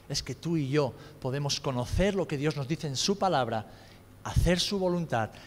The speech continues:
y ser bienaventuradas y bienaventurados. Amén. Entonces, para ir llegando, no a la conclusión, sino a la respuesta. ¿Cómo hacemos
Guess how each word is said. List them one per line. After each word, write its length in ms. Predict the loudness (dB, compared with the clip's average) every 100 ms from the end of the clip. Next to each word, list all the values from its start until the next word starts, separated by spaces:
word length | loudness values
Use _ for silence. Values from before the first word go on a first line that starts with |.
| -6
y 80 | 0
ser 360 | 2 6 4 2 -4 -14 -6
bienaventuradas 960 | 0 2 2 0 -2 2 4 6 2 -2 -16 -4
y 100 | 2
bienaventurados. 880 | 4 4 4 2 0 0 -2 -2 -4
Amén. 760 | 4 10 12 12 6 -2 -10 -16 -18 -18 -20 -20 -20 -20 -20 -20 -20 -20 -20 -14 -2
Entonces, 500 | 2 4 4 4 6
para 220 | 8 8
ir 240 | 6 2 -4
llegando, 520 | 0 0 2 2 2 -4 -20 -20 -20 -20 -20 -20 -20 -20 -20 -20 -20 -20 -20 -20 -20 -20 -20 -4
no 80 | 2
a 40 |
la 80 | 4
conclusión, 720 | 4 2 2 4 6 4 2
sino 280 | -4 -2 0
a 20 |
la 60 | 0
respuesta. 680 | 0 0 6 4 4 -6 -12 -16 -20 -20 -20 -20 2
¿Cómo 540 | 8 8 8 4 4 -2
hacemos 840 | -2 2 4 4 2 -2 -6 -10